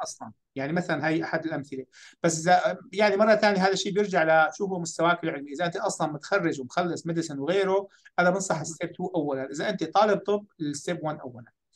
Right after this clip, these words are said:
Speaker 1: طيب،
Speaker 2: تماماً،
Speaker 1: معناتها أنت
Speaker 2: تماماً.
Speaker 1: قدمت الامتحانين ونجحت فيهم وجبت علامة عالية إن شاء الله بالستيب تو. طبعًا علامة الستيب تو هلا ما عادت نسبة مئوية مثل ما كانت من عشرين سنة، هي ثلاث
Speaker 2: تماماً.
Speaker 1: علامات اللي هي ميتين وعشرين، ميتين وأربعين، حتى الميتين وسبعين أظن، أو ميتين،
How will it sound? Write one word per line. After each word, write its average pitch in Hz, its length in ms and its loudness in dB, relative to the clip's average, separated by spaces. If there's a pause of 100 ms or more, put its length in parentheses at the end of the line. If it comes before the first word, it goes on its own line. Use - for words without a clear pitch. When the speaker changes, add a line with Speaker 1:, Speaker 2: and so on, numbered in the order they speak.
(320)
Speaker 1:
طيب، 247 160 6
Speaker 2:
تماماً، 160 200 6
Speaker 1:
معناتها 247 260 2
أنت - 120 2
Speaker 2:
تماماً. 226 180 2
Speaker 1:
قدمت 269 140 0
الامتحانين 220 580 2
ونجحت 196 360 -2
فيهم 180 440 0
وجبت 202 320 -2
علامة 180 280 4
عالية 165 240 4
إن 165 40 -2
شاء 165 260 -4
الله 151 140 0
بالستيب 175 380 -6
تو. 151 160 -6
طبعًا 160 200 2
علامة 175 280 4
الستيب 180 320 -6
تو 185 120 -2
هلا 170 140 2
ما 160 100 2
عادت 170 280 2
نسبة 156 220 -6
مئوية 147 380 -2
مثل 127 140 -8
ما 135 140 -6
كانت 151 260 -4
من 131 80 -8
عشرين 147 260 -10
سنة، 156 340 -6 (420)
هي 175 100 2
ثلاث 170 180 0
Speaker 2:
تماماً. 165 220 2
Speaker 1:
علامات 170 380 0
اللي 151 180 -4
هي 151 40 -2
ميتين 151 420 -2
وعشرين، 147 840 -6
ميتين 139 220 -8
وأربعين، 147 460 -4
حتى - 220 -10
الميتين 147 240 -6
وسبعين 147 400 -6
أظن، 151 200 -8
أو 147 80 -10
ميتين، 139 280 -8